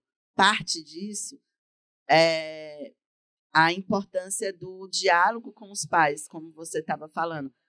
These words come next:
Vamos aplicar nos reais interessados, que são os pais? Então, assim, quando a gente fala de, voltando pro assunto, quando a gente fala sobre temática L G B T nas escolas,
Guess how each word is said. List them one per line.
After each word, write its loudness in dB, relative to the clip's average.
Vamos 0
aplicar -4
nos -6
reais -4
interessados, -16
que -8
são -6
os -14
pais? 0
Então, -2
assim, -6
quando -6
a -4
gente -10
fala 2
de, -14
voltando -8
pro -2
assunto, -8
quando -2
a 0
gente -8
fala 4
sobre -4
temática 0
L 2
G -4
B -12
T -10
nas -10
escolas, 0